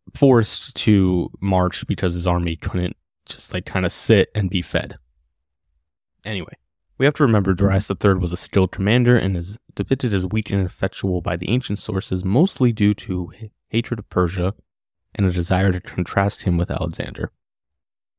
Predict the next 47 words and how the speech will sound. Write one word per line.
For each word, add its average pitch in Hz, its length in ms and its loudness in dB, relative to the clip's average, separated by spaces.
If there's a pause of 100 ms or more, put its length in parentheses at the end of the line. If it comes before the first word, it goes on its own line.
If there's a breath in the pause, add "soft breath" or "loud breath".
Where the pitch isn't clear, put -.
All 156 180 4
told, 107 240 4
this 104 160 0
mysterious 95 460 -2
illness 95 300 -6
would 87 100 -4
keep - 180 -4
Alexander 87 400 -4
stagnant 104 520 -2
for 95 100 -4
about 87 220 -4
a 85 40 -6
month, 107 440 0 (560)
maybe 151 180 2
a 123 40 4
little 107 180 4
more, 101 280 4
maybe 101 360 -2
a 90 60 -4
little 85 220 -6
less, 131 240 -2
bringing 135 280 4
the 104 60 2
summer 98 320 2
of 85 100 -4
three 156 240 4
thirty-three 101 600 0
B 131 140 -2
C - 280 -8
E 98 160 -4
to - 160 -8
a 82 40 -4
close 117 480 4
and 85 160 -4 (160)
ushering 101 480 0
in 92 320 0 (220)
fall. - 480 -6 (680)
Alexander 110 380 2
spent 104 260 -2
some 98 160 -2
additional 110 380 -2
time 101 380 -4
overrunning 90 540 -4
the 85 80 -4
rest 85 200 -6
of - 80 -10
Cilicia, 123 560 0